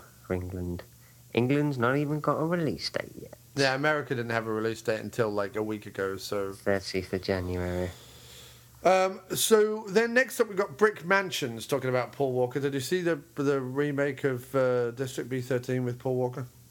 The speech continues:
Speaker 1: I did.
Speaker 2: And?
Speaker 1: Mm.
Speaker 2: Okay, fair enough. We'll leave it there.
Speaker 1: It's, uh, you know, it's, it's such a shame that that's his <laughs> last full film.
Speaker 2: Dis-, despite
Speaker 1: Uh,
Speaker 2: me liking,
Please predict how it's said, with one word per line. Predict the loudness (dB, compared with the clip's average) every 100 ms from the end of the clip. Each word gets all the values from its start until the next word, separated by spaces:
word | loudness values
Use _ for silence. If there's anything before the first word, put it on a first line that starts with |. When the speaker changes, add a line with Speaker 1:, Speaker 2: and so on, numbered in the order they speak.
| -8 2
Speaker 1:
I | 4 4
did. | 2 2 2 0 -8 -14 -18 -20 -20 -20 -20 -20 -20 -20 -20 -20 -20 -2
Speaker 2:
And? | 4 4 2 -6 -20 _ _ _ -20 -20 -20 -20 _
Speaker 1:
Mm. | -6 -4 -2 -4 -6 -8 -10 -12 -14 -14 -16 -16 -16 -16 -16 -16 -12 -8
Speaker 2:
Okay, | -8 -8 -12 -20 -20 -20
fair | -8 -6
enough. | -6 -6 -2
We'll |
leave | 0 2
it | 2
there. | 2
Speaker 1:
It's, | 0 -2
uh, | 2
you | 2 4
know, | 2
it's, | 2 0 -4 -4 -4 -6 -6
it's | -4 -2 -2
such | -2 -4
a | -8
shame | -2 -2 -2
that | -4
that's | -4 -2
his | -2 0 0
<laughs> |
last | 0 0
full | 0 -2
film. | 0 -2 -2 -4 -8 -8 0
Speaker 2:
Dis-, | 0 0
despite | -4 -2 0 4 4 4 2
Speaker 1:
Uh, | 0
Speaker 2:
me | 0
liking, | 2 0 0 -2 -2 -4 -10